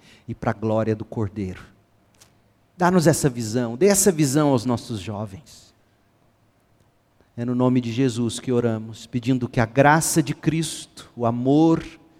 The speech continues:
de Deus Pai, a comunhão, a consolação, a sabedoria do Espírito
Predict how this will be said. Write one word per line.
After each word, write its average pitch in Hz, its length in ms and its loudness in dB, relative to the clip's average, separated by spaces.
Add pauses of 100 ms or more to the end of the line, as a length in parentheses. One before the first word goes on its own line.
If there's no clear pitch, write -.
(120)
de 120 100 -4
Deus 131 380 2
Pai, 123 580 -4 (1300)
a 117 80 -8
comunhão, 135 720 -2 (140)
a 113 80 -16
consolação, 131 1040 -4
a 113 60 -4
sabedoria 143 720 0
do 139 80 -2
Espírito - 720 -8